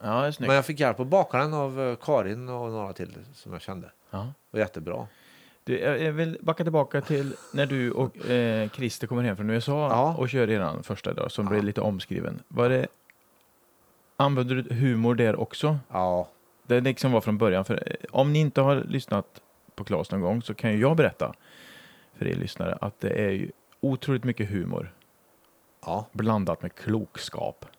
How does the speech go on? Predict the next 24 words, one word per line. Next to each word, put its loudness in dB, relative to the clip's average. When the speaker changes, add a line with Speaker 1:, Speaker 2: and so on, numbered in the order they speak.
Speaker 2:
Ja. -2
Speaker 1:
Så -4
skulle -4
jag -2
vilja -4
säga. -2
Och, 0
och 4
det 4
var 4
det 2
från 2
början? 4
Speaker 2:
Ja, 2
det 2
var 0
det -6
från -20
början. -18
Speaker 1:
Mm. -2
Varför 0
gör 2
du -2
så? -6